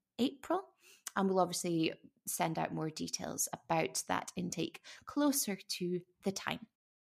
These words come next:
So into today's episode. So I want to start with exercise in general and the benefits of exercise as a whole. Now, I could rattle off a whole list of reasons why we should exercise. Okay,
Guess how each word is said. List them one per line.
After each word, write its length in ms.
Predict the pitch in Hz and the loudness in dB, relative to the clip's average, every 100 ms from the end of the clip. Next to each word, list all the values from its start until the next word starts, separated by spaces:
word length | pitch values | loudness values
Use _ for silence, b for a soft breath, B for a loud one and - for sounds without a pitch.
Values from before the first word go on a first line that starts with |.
| - B B | -18 B B
So 400 | - - - - | 2 6 6 8
into 480 | - 214 - 226 196 - | 6 8 8 8 8 6
today's 440 | - 190 180 170 - | 4 6 6 6 4
episode. 400 | 165 - - 160 - | 2 2 4 4 8
So 60 | 254 | 10
I 20 | |
want 160 | 254 320 | 10 8
to 60 | 330 | 4
start 460 | - - 240 220 | 4 8 8 8
with 200 | 202 196 - | 4 2 4
exercise 800 | 180 180 - 185 180 170 165 160 | 4 4 2 4 4 6 4 2
in 240 | - 170 | 0 0
general 600 | 165 160 160 160 120 143 - 170 | 6 6 6 2 0 -2 -2 2
and 420 | 165 165 165 - 170 | 6 6 4 0 4
the 100 | 185 185 - | 4 6 6
benefits 720 | 175 180 165 - - - - | 6 6 2 0 2 2 2
of 160 | 170 | 4
exercise 580 | 160 - 170 - 165 156 | 4 2 -2 0 0 0
as 80 | 156 | -2
a 60 | |
whole. 340 | 156 175 160 B B B - | 4 6 6 B B B 6
Now, 220 | 226 - - - | 8 8 2 10
I 120 | 226 | 10
could 260 | 269 311 226 | 10 4 8
rattle 380 | 214 214 - 214 | 8 8 6 6
off 260 | 185 - - | 6 4 -4
a 60 | |
whole 320 | 165 202 196 180 | 2 6 8 8
list 300 | 180 - 170 | 4 0 -2
of 160 | - | 0
reasons 400 | 170 165 165 156 | 2 4 2 0
why 380 | 160 160 156 156 | 4 6 6 6
we 100 | 151 | 0
should 220 | - - | -2 0
exercise. 640 | - - - - - - - _ _ _ | 0 0 -2 -2 -2 -2 -4 _ _ _
Okay, 260 | 156 170 | 0 2